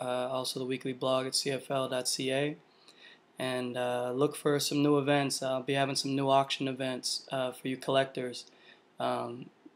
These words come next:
in the next coming weeks, uh, that you may wanna be interested in, uh, for those of you who are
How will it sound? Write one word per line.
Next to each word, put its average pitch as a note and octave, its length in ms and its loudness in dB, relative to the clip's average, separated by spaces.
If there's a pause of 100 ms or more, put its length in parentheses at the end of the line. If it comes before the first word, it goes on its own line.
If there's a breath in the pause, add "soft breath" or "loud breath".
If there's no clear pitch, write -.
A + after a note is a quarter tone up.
in C3 80 -4
the B2+ 80 -2
next B2+ 300 0
coming C3 420 0
weeks, - 540 -4 (120)
uh, B2+ 300 -6
that - 200 -6
you C3 80 -4
may C3 140 -2
wanna B2+ 240 -2
be B2+ 220 -4
interested B2+ 440 -4
in, B2+ 280 -4 (640 loud breath)
uh, B2+ 340 -6 (200)
for C3+ 100 -8
those B2+ 280 -4
of B2+ 80 -4
you B2+ 220 -2
who B2+ 60 -2
are B2+ 280 -2